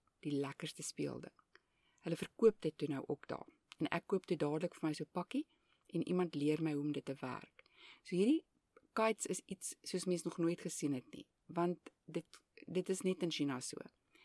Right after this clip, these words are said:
Hulle maak dit, dit van vreeslike sagte, ehm, hout, of eintlik dink ek,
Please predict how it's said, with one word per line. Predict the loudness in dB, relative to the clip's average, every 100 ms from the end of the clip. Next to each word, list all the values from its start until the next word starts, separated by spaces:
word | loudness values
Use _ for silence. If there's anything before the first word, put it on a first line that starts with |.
| _ 0
Hulle | 4
maak | 4 4 2
dit, | -2 -4 _
dit | -4 0
van | 2 2 2 -2
vreeslike | -6 -4 -2 0 0 -4 _ -20 -20 -12
sagte, | -2 -2 -2 -4 -2 -2 -4 _ _
ehm, | -6 -4 -4 -6 -6 -2
hout, | -2 -2 -10 -20 _ _ -20 -20 _ -12
of | -4
eintlik | -2 -2 0
dink | 0 0
ek, | -8